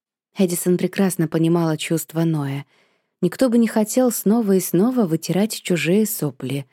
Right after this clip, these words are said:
Даже Лем бы ей осточертел, если бы постоянно плакал о не случившейся любви с Викторией. «Ной», — тихо позвала Эдисон, не желая оставаться одна.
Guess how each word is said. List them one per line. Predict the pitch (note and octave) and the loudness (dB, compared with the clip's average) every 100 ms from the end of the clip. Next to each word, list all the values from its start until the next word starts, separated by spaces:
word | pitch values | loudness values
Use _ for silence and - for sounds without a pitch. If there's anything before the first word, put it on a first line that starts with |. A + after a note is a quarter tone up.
| _ _ _ _ _ F3 | _ _ _ _ _ 0
Даже | F3 D3+ | 2 2
Лем | D3+ D3 G3 G#3 | 2 2 4 4
бы | E3 D#3 | 4 2
ей | D3+ D3+ | 2 0
осточертел, | C#3+ D#3 - D3 C#3 - D3+ | 0 -2 -2 -4 -4 -2 0
если | A3+ F3 - C#3+ | 2 0 0 -2
бы | C3 C#3+ | 0 -2
постоянно | D3 - D3+ C#3+ C#3+ C#3+ | -2 -4 -2 0 0 -2
плакал | - C#3+ F3+ - D3 C#3 _ _ _ | -2 -2 -2 0 0 -2 _ _ _
о | - | 0
не | F3+ | 2
случившейся | E3 D#3+ D3+ A3 A#3+ A3 G3 F3+ | 2 0 -2 -2 0 0 0 2
любви | D#3+ C#3 C3 F3+ | 0 0 -2 -4
с | - | -2
Викторией. | E3+ F3 - B2 A2+ A2 - - _ _ _ _ _ _ _ _ _ _ | -4 -4 -4 -6 -6 -10 -14 -20 _ _ _ _ _ _ _ _ _ _
«Ной», — | F#3+ F#3+ F#3 F3+ - _ _ _ _ _ | 0 2 2 -2 -8 _ _ _ _ _
тихо | - F3+ - | -2 -2 0
позвала | F3 D#3 D#3 D#3 D3+ - | -2 -2 0 0 0 0
Эдисон, | A3 G#3 G3+ - F3+ E3 - | -2 0 -2 0 -2 -2 0
не | |
желая | G3+ A#3 A#3+ G3 | 0 2 2 0
оставаться | - E3+ - F3 E3 - D#3+ | 0 -4 -4 -2 -2 -4 -4
одна. | D#3 D#3 C3+ | -4 -6 -8